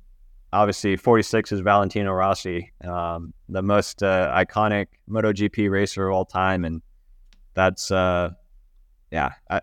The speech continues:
as long as I can remember, my dad and I were always watching Moto G P races on the weekend, and, uh, forty-six was always the number, you know, whether it was soccer or baseball or any school event where I had to choose a number, it was always forty-six.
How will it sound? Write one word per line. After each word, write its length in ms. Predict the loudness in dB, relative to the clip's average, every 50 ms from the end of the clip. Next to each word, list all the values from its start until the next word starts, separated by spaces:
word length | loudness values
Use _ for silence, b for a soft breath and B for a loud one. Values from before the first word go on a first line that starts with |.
| _ 2
as 220 | 2 2 2 0 -4 -8 _ _ -2
long 260 | 0 2 4 4 4
as 100 | 4 4
I 120 | 2 2
can 120 | 2 0 -2
remember, 580 | -2 0 0 0 0 0 0 -2 -4 -6 -8 -10
my 180 | -6 -2 -2 0
dad 360 | 2 2 4 4 4 4 2
and 100 | 0 -2
I 140 | 0 0 2
were 140 | 2 2 2
always 220 | 2 2 0 0
watching 360 | -2 -2 -2 -2 -2 -2 -2
Moto 180 | -2 0 -2 -2
G 180 | -2 -4 -6
P 180 | -4 -4 -2 0
races 420 | 0 2 0 0 0 -2 -2 0
on 100 | 0 0
the 80 | 0 0
weekend, 480 | 0 -2 -2 -2 -2 -4 -2 -2 -2 -2
and, 220 | -2 -2 -2 -2
uh, 280 | -2 -2 -2 -2 -2 -4 -8 -14 -20 -20 -20 -20 -20 -20 _ -20 -20 -20 -20 -20 -12
forty-six 560 | -4 0 2 4 4 2 2 0 -2 0 0
was 80 | -2 0
always 320 | 0 2 2 0 0 -2
the 80 | -2 -2
number, 340 | -2 0 -2 -2 -2 -2 -2
you 80 | -2
know, 180 | -2 -2 0 0
whether 220 | 0 0 0 0
it 80 | 0 -2
was 120 | -2 -2
soccer 500 | 0 2 4 4 4 4 2 -2 0 0
or 40 | -2 0
baseball 680 | 0 0 0 0 -2 -2 -2 0 0 2 2 0 0
or 240 | -2 -4 -6 -8 -12 -18 -20 _ _ _ _ _ _ -8
any 380 | -2 0 2 2 2 2 0 -4 -8
school 440 | -12 -12 -6 -2 0 2 2 2
event 300 | 0 0 0 0 0 0
where 120 | 0 0 2
I 60 | 2
had 160 | 2 0 0
to 60 | -2
choose 280 | -4 -2 -2 -2 0 0
a 60 | -2
number, 340 | -2 0 0 0 0 0 0
it 60 | 0
was 100 | 0 0
always 240 | 2 2 2 0 -2
forty-six. 760 | -4 -2 -2 -2 -2 -4 -4 -4 -4 -4 -4 -6 -10 -20 -20